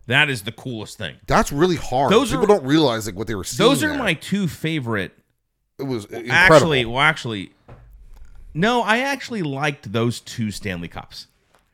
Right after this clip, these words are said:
Speaker 1: I mean, the sixteen and seventeen are great. We won,
Speaker 2: Yeah.
Speaker 1: phenomenal. But I really loved the oh eight, oh nine Stanley Cup runs against the same team.
Speaker 2: Yeah.
Speaker 1: You had H-,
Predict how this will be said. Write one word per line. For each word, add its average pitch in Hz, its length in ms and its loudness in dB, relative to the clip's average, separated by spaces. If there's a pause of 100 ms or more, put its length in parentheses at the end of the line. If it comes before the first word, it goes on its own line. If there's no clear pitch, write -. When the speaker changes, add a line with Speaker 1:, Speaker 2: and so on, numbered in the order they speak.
(460)
Speaker 1:
I 135 100 -2
mean, 156 300 0
the 151 60 -6
sixteen 254 380 -2
and 175 80 2
seventeen 147 420 0
are 104 80 -2
great. 104 300 0
We 104 120 -2
won, 101 340 0
Speaker 2:
Yeah. 135 140 -4
Speaker 1:
phenomenal. 113 640 -2 (400)
But 120 380 0
I 156 220 0
really 147 760 0
loved 104 540 -2
the 95 160 -6
oh 101 260 -2
eight, 98 180 -4
oh 95 180 -4
nine 82 440 -6
Stanley 92 380 -6
Cup 87 260 -6
runs 80 420 -8 (420)
against 120 380 -4
the 95 80 -10
same 147 460 -4
team. 123 460 -4
Speaker 2:
Yeah. 120 160 -6 (360)
Speaker 1:
You 120 200 0
had 117 300 -2
H-, - 40 -10